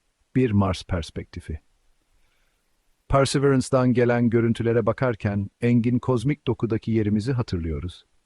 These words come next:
Bir zamanlar uzak ve gizemli bir dünya olan Mars, artık aktif olarak keşfettiğimiz ve öğrendiğimiz bir yer. Dünya dışında yaşam arayışı derin bir arayıştır ve bizi kendi varlığımız ve evrende başka yaşam formlarının olasılığı hakkındaki temel sorularla yüzleşmeye zorlar.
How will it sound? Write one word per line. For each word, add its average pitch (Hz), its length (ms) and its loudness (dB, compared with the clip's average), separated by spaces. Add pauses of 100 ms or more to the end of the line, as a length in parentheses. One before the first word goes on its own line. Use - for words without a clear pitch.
(160)
Bir 151 120 6
zamanlar 127 560 4
uzak 127 340 0
ve 120 80 2
gizemli 117 500 2
bir 113 140 0
dünya 113 300 2
olan 110 240 2
Mars, 110 400 0 (340)
artık 120 400 0
aktif - 400 -2
olarak 104 360 0
keşfettiğimiz 98 800 -2
ve 107 80 0
öğrendiğimiz 117 720 0
bir 85 120 -4
yer. 67 340 -6 (1000)
Dünya 135 360 4
dışında 135 400 2
yaşam 127 360 2
arayışı 110 440 0
derin 123 300 2
bir 113 100 0
arayıştır 90 640 -4 (380)
ve 113 120 0
bizi 123 240 0
kendi 123 440 2
varlığımız 113 640 2
ve 113 60 2
evrende 117 680 0
başka 127 340 0
yaşam 123 400 0
formlarının 107 540 0
olasılığı 107 560 -2
hakkındaki 98 680 -4
temel 127 420 -2
sorularla 98 580 -2
yüzleşmeye 87 600 -2
zorlar. 76 540 -6